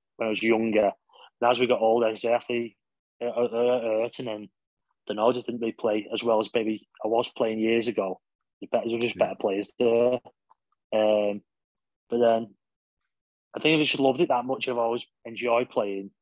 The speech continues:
Speaker 1: So as I got older, I did, I did grow more into the game. Probably got better again as I got older.
Speaker 2: Right, mate. And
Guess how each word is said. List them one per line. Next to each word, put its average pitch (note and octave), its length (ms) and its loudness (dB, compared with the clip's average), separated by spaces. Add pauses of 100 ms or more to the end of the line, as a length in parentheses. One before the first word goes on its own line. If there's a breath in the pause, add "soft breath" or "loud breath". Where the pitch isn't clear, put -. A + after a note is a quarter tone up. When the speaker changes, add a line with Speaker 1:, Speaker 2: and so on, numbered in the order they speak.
(280)
Speaker 1:
So G#2 440 -6 (480)
as A#2+ 160 0
I A#2+ 40 0
got A#2 200 2
older, A#2 380 2
I G#2+ 40 -4
did, A2 260 -8
I A#2+ 40 -10
did A#2+ 180 -6 (340)
grow A2 220 0
more G#2+ 320 0
into G#2+ 180 -10
the A2+ 80 -6
game. G#2+ 240 -4
Probably A#2 200 -4
got G#2+ 160 -2
better A2+ 280 -2
again A#2 200 0
as A2+ 120 -4
I A#2 40 -2
got G#2+ 120 -2
older. G#2 380 0 (1400)
Speaker 2:
Right, E2 280 -8
mate. F2 220 -10
And F2+ 260 -8